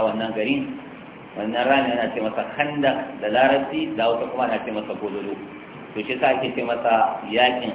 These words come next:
Khandaq, da Hausa ake yakin Gololo. Ko da haka yana da sunaye guda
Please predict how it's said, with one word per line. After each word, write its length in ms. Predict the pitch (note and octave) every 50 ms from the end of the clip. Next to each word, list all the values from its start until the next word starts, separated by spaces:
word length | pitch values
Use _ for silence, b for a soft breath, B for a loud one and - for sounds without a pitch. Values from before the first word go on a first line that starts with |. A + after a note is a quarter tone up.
| -
Khandaq, 400 | - C#3 C#3+ C#3 C3+ C#3 C3+ - - - - - - - - -
da 60 | A2 A#2
Hausa 240 | A#2+ A#2 A#2 - - A#2
ake 160 | A#2 A#2 A#2 A2
yakin 360 | G#2+ A2 G#2+ G#2+ A2 G2 F#2
Gololo. 320 | G2 F#2 F#2 F#2+ F#2 F2+ D#2 - - - - - - - - - - - - - A2+
Ko 40 | B2
da 160 | A#2+ B2 B2+
haka 100 | B2 C#3+
yana 220 | B2 B2 A#2 A2+ G#2+
da 80 | G#2+
sunaye 280 | - A#2+ A#2 A2+ A2+ A2
guda 200 | - F#2+ G2+ F#2+